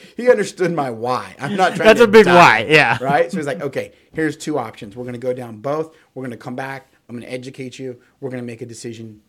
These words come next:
Speaker 1: You're gonna make a decision based on the information I give you."
Speaker 2: Right.
Speaker 1: I made it. Okay. He started going down that path.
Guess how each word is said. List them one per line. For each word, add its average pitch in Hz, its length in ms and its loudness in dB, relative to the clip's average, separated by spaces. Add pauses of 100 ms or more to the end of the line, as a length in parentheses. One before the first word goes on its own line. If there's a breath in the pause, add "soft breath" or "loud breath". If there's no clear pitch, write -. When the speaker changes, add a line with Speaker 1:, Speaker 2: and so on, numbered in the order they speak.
Speaker 1:
You're 170 240 0
gonna 151 140 -2
make 117 160 -10
a 113 60 -14
decision 117 340 -14
based 127 240 -12
on 131 120 -16
the 131 120 -16
information 117 480 -20
I 107 40 -20
give 123 280 -14
you." 95 140 -20
Speaker 2:
Right. 104 280 -10 (180)
Speaker 1:
I 131 200 -10
made 113 320 -12
it. - 260 -14 (200)
Okay. 139 320 -12 (120)
He 147 100 -16
started 127 300 -8
going 120 240 -14
down 117 220 -16
that 110 180 -20
path. 147 480 -18